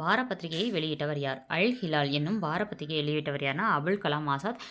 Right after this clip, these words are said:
இவர் ரொம்ப முக்கியமான பங்கெடுப்பை எடுத்திருப்பார். ஓகேங்களா? So, இது நம்மளுக்கு புக்லேயே நிறைய டைம் கொடுத்துருப்பாங்க ரிப்பீட்டடா. So, நல்லா பார்த்து வச்சுக்கலாம். அல் ஹிலால் அப்படின்றது அபுல் கலாம் ஆசாத் அவர்கள் வெளியிட்ட பத்திரிகை. ஓகேங்களா? இதுல என்ன நம்ம ஞா-, ஞாபகம் வச்சுக்கணும்? அல் தான் ஸ்டார்ட் ஆகுது. So, அபுல் தான் ஸ்டார்ட் ஆகுது. So, ஈஸியா என்ன பண்ணிடலாம்? நம்ம ஞாபகம் வச்சுக்க முடியும்.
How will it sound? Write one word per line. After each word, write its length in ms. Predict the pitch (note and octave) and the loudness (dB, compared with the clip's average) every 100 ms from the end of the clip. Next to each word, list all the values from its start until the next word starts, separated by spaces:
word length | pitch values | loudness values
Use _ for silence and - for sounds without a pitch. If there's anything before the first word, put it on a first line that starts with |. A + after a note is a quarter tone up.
| - - | -10 4
இவர் 220 | A3+ A#3 | 8 8
ரொம்ப 200 | G#3+ B3 | 8 6
முக்கியமான 560 | G#3 G#3+ G#3 F#3 E3+ G3+ | 4 2 2 4 2 0
பங்கெடுப்பை 420 | D#3 D#3 C#3+ F3+ | 0 0 -2 -2
எடுத்திருப்பார். 520 | C#3+ C#3+ C#3+ C#3 C3 - | -4 -2 -4 -2 -4 -4
ஓகேங்களா? 260 | E3+ D#3+ G3+ | -4 2 2
So, 240 | F#3+ D#3+ | 2 2
இது 180 | D3+ E3 | 2 2
நம்மளுக்கு 300 | E3+ D3 F#3 | 0 0 -2
புக்லேயே 200 | D3+ F3+ | -2 -2
நிறைய 260 | F3+ C#3 D3 | 0 0 2
டைம் 280 | D3 D3+ D3+ | 0 0 -2
கொடுத்துருப்பாங்க 400 | C#3+ C#3 C#3+ C#3 | -4 -2 -2 -2
ரிப்பீட்டடா. 400 | C#3 C#3+ C#3+ A#3+ - - | -2 -4 -2 -2 -4 -14
So, 140 | - A#3+ | 0 6
நல்லா 140 | F#3+ | 6
பார்த்து 260 | E3 B2+ B2 | 6 0 -4
வச்சுக்கலாம். 360 | - D3+ C#3 | 0 2 2
அல் 220 | - F#3+ G#3+ | 6 6 6
ஹிலால் 260 | G3+ F3+ | 4 2
அப்படின்றது 360 | C#3+ C#3 C3+ C4+ | 2 0 -2 0
அபுல் 260 | B3+ D#3 F#3+ | 2 2 2
கலாம் 280 | F3 D3 A#3 | 2 2 2
ஆசாத் 400 | C#3+ C#3+ D3+ C#3+ | 2 2 0 0
அவர்கள் 280 | C3 - G#3+ | -2 0 0
வெளியிட்ட 340 | D3 C3+ C3 | 0 0 -2
பத்திரிகை. 460 | F3 C3 C3+ C3+ - | -4 -4 -4 -4 -2
ஓகேங்களா? 220 | D#3 D#3 | 0 2
இதுல 200 | E3 D3+ | 2 2
என்ன 280 | D#3 F3+ E3 | 2 0 0
நம்ம 80 | |
ஞா-, 220 | D3+ D3 C#3 | 0 0 0
ஞாபகம் 280 | D3 C#3+ C#3+ | 0 0 -2
வச்சுக்கணும்? 260 | - G#3+ | -4 0
அல் 160 | D#3+ D3 | 0 0
தான் 120 | F3 | 0
ஸ்டார்ட் 200 | F3 C#3+ | -2 -2
ஆகுது. 160 | C#3 A3+ | -2 0
So, 160 | E3 | 0
அபுல் 220 | C3+ C#3 | 2 2
தான் 120 | C#3 E3 | -2 -4
ஸ்டார்ட் 180 | C#3 | -4
ஆகுது. 240 | C3+ F#3+ C4+ - - | -2 -2 -2 -4 -12
So, 180 | - B3 | 2 6
ஈஸியா 140 | A#3 A#3 | 8 6
என்ன 140 | A3+ | 2
பண்ணிடலாம்? 340 | A3+ A#3 F#3 | 0 2 4
நம்ம 200 | C#3+ C3+ | 4 2
ஞாபகம் 320 | F#3+ D3 C#3 C#3 | 0 -2 -2 -4
வச்சுக்க 420 | - A3+ D4 - | 0 0 0 -2
முடியும். 520 | C#3+ C3 B2+ D#3 | -4 -2 -2 -2